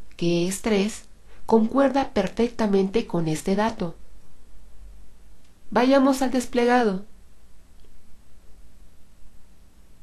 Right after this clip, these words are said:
Lo reitero, a pesar de que es un número entero, embona perfectamente. Por último,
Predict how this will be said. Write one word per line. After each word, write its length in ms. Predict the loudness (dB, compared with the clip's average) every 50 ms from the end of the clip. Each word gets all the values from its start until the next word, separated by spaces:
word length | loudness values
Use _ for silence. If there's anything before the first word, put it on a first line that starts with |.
| -14 -12 -12 -12 -12 -4 2
Lo 180 | 4 4 4
reitero, 600 | 6 4 4 4 6 6 6 8 8 6 4 2 -2 -10 -12 -12 -12 -12 -4 -2
a 160 | -2 0 2
pesar 340 | 2 2 6 6 6 6 6
de 120 | 4 0 0
que 120 | 0 -2
es 160 | 0 0 0
un 100 | 2 2
número 260 | 4 6 6 6 6 6
entero, 460 | 4 6 6 4 6 6 4 0 -4 -8 -10 -12 -12 -10 -2 2
embona 600 | 4 4 6 6 8 8 8 8 6 4 4 4
perfectamente. 1040 | 4 4 4 2 0 0 0 0 2 2 2 2 2 2 2 0 -2 -4 -4 -4 -6 -10 -12 -14 -12 -12 -14 -14 -14 -18 -20 -20 -20 -20 -20 -20 -20 -20 -20 -20 -20 -20 -20 -20 -20 -20 -20 -20 -20 -20 -20 -20 -20 -20 -20 -20 -20 -20 -20 -20 -20 -20 -20 -20 -20 -20 -20 -20 -20 -20 -20 -20 -20 -20 -20 -20 -20 -20 -20 -20 -20 -20 -20 -20 -20 -20 -20 -20 -20 -20 -20 -20 -20 -20 -20 -20 -20 -20 -20 -20 -20 -20 -20 -20 -20 -20 -20 -20 -20 -20 -20 -20 -20 -16 -14 -12 -2
Por 180 | 2 2 4 4
último, 580 | 4 2 2 2 2 4 4 4 2 0 -2